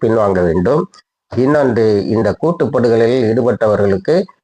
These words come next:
கடுமையான தண்டனை கொடுக்க வேண்டும், அதில் மரண தண்டனை இருக்க வேண்டும் என்று தொடர்ந்து போராடி கொண்டு இருக்கிறார். நேத்து ஜெருசலத்துல, அஹ், அவங்களுடைய ஒரு பண்டிகை இருக்கு பாருங்க,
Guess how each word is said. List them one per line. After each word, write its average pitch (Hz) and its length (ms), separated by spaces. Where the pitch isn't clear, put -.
கடுமையான 123 520
தண்டனை 113 400
கொடுக்க 104 300
வேண்டும், 101 440
அதில் 104 280
மரண 110 300
தண்டனை 113 360
இருக்க 107 280
வேண்டும் 101 340
என்று 104 380
தொடர்ந்து 131 680
போராடி 107 380
கொண்டு 95 220
இருக்கிறார். - 460
நேத்து 113 580
ஜெருசலத்துல, 135 800
அஹ், 113 500
அவங்களுடைய 117 600
ஒரு 107 360
பண்டிகை 147 320
இருக்கு 185 200
பாருங்க, - 280